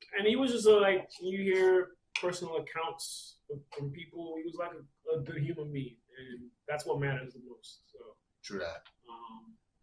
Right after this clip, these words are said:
Speaker 2: Though he hated doing Wakanda Forever after a while.
Speaker 1: <laughs> Yeah, yeah, yeah.
Speaker 2: Like, yeah, dog, dog, if he was still here for that and people were still doing it, dog, don't get sick of it. You're gonna be known for that.
Speaker 1: Yeah.
Speaker 2: Yeah, play around with it.
Speaker 1: Yeah.
Speaker 2: Have fun with it. Like, what's it called? Like, Idris Elba,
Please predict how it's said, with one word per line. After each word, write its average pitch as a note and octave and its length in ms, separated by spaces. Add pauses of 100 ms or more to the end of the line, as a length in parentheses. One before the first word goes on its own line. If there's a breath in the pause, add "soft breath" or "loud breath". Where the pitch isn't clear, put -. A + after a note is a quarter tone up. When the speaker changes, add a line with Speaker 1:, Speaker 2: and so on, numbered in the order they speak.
(140)
Speaker 2:
Though F2+ 100
he F2 80
hated C3+ 260
doing B2 160
Wakanda A#2 400
Forever C#3 340
after - 200
a F3+ 60
while. G3 120
Speaker 1:
<laughs> - 20
Yeah, A3+ 720
yeah, C#3+ 420
yeah. B2 100
Speaker 2:
Like, C3+ 220
yeah, D3 120
dog, B2+ 360
dog, A#2+ 200
if - 60
he E3+ 80
was D#3 100
still D#3 140
here C#3 160
for C3+ 120
that C3 200
and - 80
people C#3 140
were A#2 60
still C3 160
doing B2+ 140
it, A2+ 120
dog, C3 280 (100)
don't D3+ 140
get D3+ 100
sick C#3 220
of - 60
it. - 100
You're D3+ 100
gonna D3 160
be A#2+ 140
known B2+ 260
for A#2 120
that. G2+ 320
Speaker 1:
Yeah. A#2+ 160 (460)
Speaker 2:
Yeah, A#2 100 (100)
play E3+ 160
around D3 340
with - 140
it. - 140 (400)
Speaker 1:
Yeah. A#2 80 (380)
Speaker 2:
Have C#3 240
fun C#3+ 200
with G2+ 160
it. F#2 100
Like, G2 180
what's B2 180
it A2+ 80
called? G#2+ 300
Like, G2+ 140 (100)
Idris C#3+ 260
Elba, G3+ 460